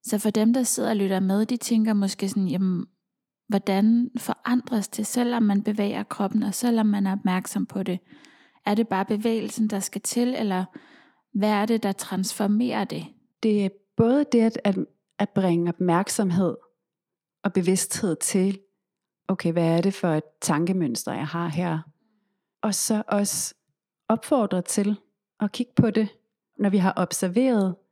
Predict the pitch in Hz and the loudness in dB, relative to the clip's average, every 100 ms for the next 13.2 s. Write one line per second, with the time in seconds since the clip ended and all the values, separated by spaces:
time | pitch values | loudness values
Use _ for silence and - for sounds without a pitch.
0 | _ _ - 196 190 185 185 175 170 165 | _ _ -4 0 2 0 -2 0 -2 0
1 | 170 175 226 - - - - _ _ _ | 0 2 0 -2 -8 -14 -16 _ _ _
2 | - 202 190 180 165 _ _ _ - 202 | -2 0 0 -4 -6 _ _ _ -2 0
3 | 233 262 226 160 151 190 202 160 165 - | 2 4 2 2 2 0 -2 0 0 -2
4 | 160 - _ _ _ _ _ - 208 190 | -8 -14 _ _ _ _ _ -4 0 2
5 | 175 180 165 185 285 - - 190 - 190 | 2 0 0 -2 -4 -4 -2 -2 0 0
6 | 202 - 185 156 147 156 156 147 143 _ | 0 0 -2 -2 -4 -4 -4 -4 -8 _
7 | _ 247 254 254 220 254 226 185 180 190 | _ -2 0 2 2 2 0 -2 0 -2
8 | 202 - - 214 214 190 175 - - - | -2 -2 0 0 2 -2 -4 -8 -20 -20
9 | - - 214 214 233 254 262 277 208 214 | -10 0 2 2 4 4 4 4 2 4
10 | 254 262 254 214 190 185 180 214 214 294 | 4 4 4 2 0 -2 -2 0 0 2
11 | 277 233 196 - 208 208 202 185 - 196 | 2 2 0 -2 -2 0 -2 -4 -2 -2
12 | 202 285 254 220 196 185 - 220 196 175 | 0 0 2 2 0 -2 -2 -2 -4 -4
13 | 180 | -4